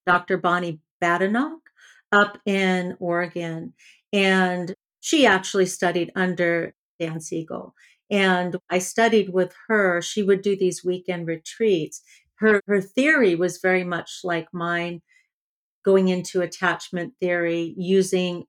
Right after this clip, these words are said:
creativity, using art, using Santre modality to have these weekends where therapists could go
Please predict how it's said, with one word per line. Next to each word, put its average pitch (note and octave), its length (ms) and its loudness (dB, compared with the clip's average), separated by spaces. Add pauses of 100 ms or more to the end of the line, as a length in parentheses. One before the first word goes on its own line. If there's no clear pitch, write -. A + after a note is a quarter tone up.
creativity, F3+ 800 2
using F3 500 -6
art, D#3+ 400 -4 (540)
using F3 260 -4
Santre F3 640 -6
modality E3 880 -4 (360)
to F#3+ 260 4
have F#3+ 340 2
these F3+ 280 0
weekends F3 720 -4
where F3+ 380 2 (380)
therapists A#3 600 4
could F#3+ 160 -6
go E3+ 360 0